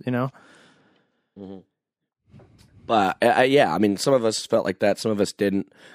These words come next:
Speaker 2: I kind of, I guess
Speaker 1: Had to take a
Speaker 2: Yeah,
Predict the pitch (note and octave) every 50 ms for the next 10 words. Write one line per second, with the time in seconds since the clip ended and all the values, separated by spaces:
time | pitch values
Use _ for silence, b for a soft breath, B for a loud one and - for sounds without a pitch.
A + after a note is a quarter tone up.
0 | B B B B B B B B B _ _ - A2 G#2+ G#2+ G#2+ A2 G#2 G2 F#2
1 | E2 - - - _ _ _ _ _ - - F#2 F2+ F2+ E2+ - - - - _
2 | _ _ _ _ _ _ _ _ _ _ _ _ _ - A#2 G#2 G#2+ - A#2 G2+
3 | - G2 F#2+ _ _ _ _ _ _ _ _ _ _ _ _ - A2 A#2 G#2+ F#2
4 | D2